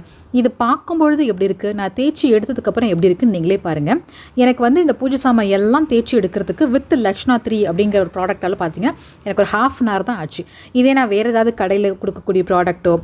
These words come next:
இல்ல வேற புளி, அதுக்கப்புறம் உப்பு, சால்ட் இதெல்லாம் போட்டேன்னா, நிச்சயமா சொல்றேன், எனக்கு ஒரு ரெண்டு மணி நேரத்துக்கு மேல ஆயிருக்குங்க. இது வந்து you won't believe, ஒரு half an hour நான் எல்லாத்தையும் முடிச்சிட்டேன்.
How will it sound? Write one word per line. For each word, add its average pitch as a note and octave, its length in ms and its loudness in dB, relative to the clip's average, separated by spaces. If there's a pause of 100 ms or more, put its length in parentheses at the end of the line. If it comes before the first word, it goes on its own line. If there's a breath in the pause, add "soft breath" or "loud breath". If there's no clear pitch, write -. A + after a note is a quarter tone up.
(280 loud breath)
இல்ல C4+ 160 2
வேற A3+ 320 2
புளி, A3+ 340 2
அதுக்கப்புறம் G#3 540 -2
உப்பு, G3+ 340 0
சால்ட் G3 420 -2
இதெல்லாம் G#3 400 2
போட்டேன்னா, F#3+ 440 0
நிச்சயமா B3 400 2
சொல்றேன், A3+ 360 0
எனக்கு G3 220 -4
ஒரு E3+ 120 2
ரெண்டு A3+ 280 2
மணி A3+ 140 0
நேரத்துக்கு D3+ 400 -6
மேல D#3 180 -4
ஆயிருக்குங்க. D3 460 -6 (460 loud breath)
இது G3 240 2
வந்து B3+ 380 2
you G#3 180 0 (100)
won't C4 240 4
believe, A#3+ 240 0 (160)
ஒரு A3 80 -2
half A3 400 -4
an - 20 -4
hour B3 140 0
நான் C#4+ 140 0
எல்லாத்தையும் F#3 340 -2
முடிச்சிட்டேன். E3 360 -6